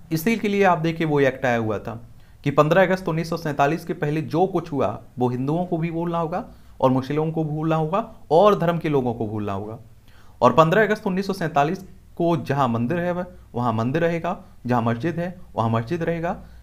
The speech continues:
कोई भी धार्मिक स्थल में परिवर्तन नहीं किया जाएगा। लेकिन आप सभी जानते हैं कि अब उसी कानून को ही चुनौती दी जा रही है,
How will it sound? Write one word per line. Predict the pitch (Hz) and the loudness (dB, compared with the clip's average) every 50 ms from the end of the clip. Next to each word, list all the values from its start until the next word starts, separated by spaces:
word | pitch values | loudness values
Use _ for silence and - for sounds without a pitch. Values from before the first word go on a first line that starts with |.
| - - - | -20 -10 -2
कोई | 165 175 220 240 247 | 4 6 6 6 6
भी | 226 220 | 4 2
धार्मिक | 175 151 156 143 139 139 147 151 147 135 | 2 4 4 6 4 4 0 -2 -4 -6
स्थल | 131 - - 143 143 | -6 -4 -4 -2 -2
में | 151 147 | -4 -2
परिवर्तन | - 113 113 113 107 110 110 113 123 127 139 135 - - - - | -2 -2 -2 0 -2 -2 -2 -2 -4 -6 -6 -8 -12 -18 -14 -8
नहीं | 131 139 135 123 117 | -6 -6 -4 -6 -6
किया | 120 113 107 101 104 | -6 -8 -8 -8 -8
जाएगा। | 107 110 107 - 110 120 - - - - - - - - - | -10 -12 -12 -14 -14 -16 -16 -20 -20 -20 -20 -20 -20 -8 -2
लेकिन | 117 139 - 196 165 | -2 2 2 4 4
आप | 165 156 170 165 | 6 6 6 4
सभी | 160 190 170 175 | 2 -4 -6 -2
जानते | 160 170 165 165 - - | -2 -2 -2 -2 -4 -6
हैं | 180 160 | -8 -6
कि | - 156 151 143 143 139 - - - - - - - - - | -6 -6 -4 -4 -6 -8 -12 -18 -20 -20 -20 -20 -20 0 2
अब | 117 117 120 | 2 4 4
उसी | 131 131 - 170 151 135 | 4 2 2 0 0 0
कानून | - - 123 123 147 156 160 | 4 6 6 6 6 2 0
को | 156 156 | 0 -2
ही | 165 160 | -2 -2
चुनौती | 160 147 143 147 147 156 151 | -2 0 -2 0 -2 -2 -4
दी | 147 151 147 | -2 -2 0
जा | 147 139 | 0 0
रही | 139 139 127 123 | 0 0 -2 -4
है, | 123 | -6